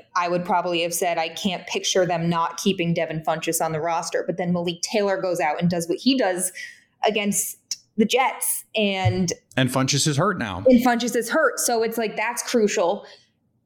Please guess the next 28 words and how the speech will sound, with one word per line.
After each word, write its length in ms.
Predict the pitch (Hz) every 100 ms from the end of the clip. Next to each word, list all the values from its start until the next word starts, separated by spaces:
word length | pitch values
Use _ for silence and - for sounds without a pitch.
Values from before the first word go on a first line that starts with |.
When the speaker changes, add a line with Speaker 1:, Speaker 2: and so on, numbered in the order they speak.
| -
Speaker 1:
Equanimeous 480 | 247 247 240 240 233
Saint 220 | 226 226
Brown 280 | 208 202 226
is 100 | 220
a 60 | 214
guy 220 | 202 190
too, 360 | 190 - 277 240
who 160 | 220
I 80 | 196
feel 220 | 190 247
like 120 | 233
I 60 | 247
haven't, 400 | - 233 226 214 -
I 60 |
mean, 100 | 220
I 80 | 214
saw 180 | 208 220
him 160 | 233 220
in 100 | 202
practice 440 | 262 262 277 240
last 320 | 254 240 -
week, 240 | 240 220 -
but 120 | 269
he's 240 | 226 233
a 40 | 214
guy 240 | 214 208
that 220 | 202 196 208
needs, 720 | 208 190 170 - - -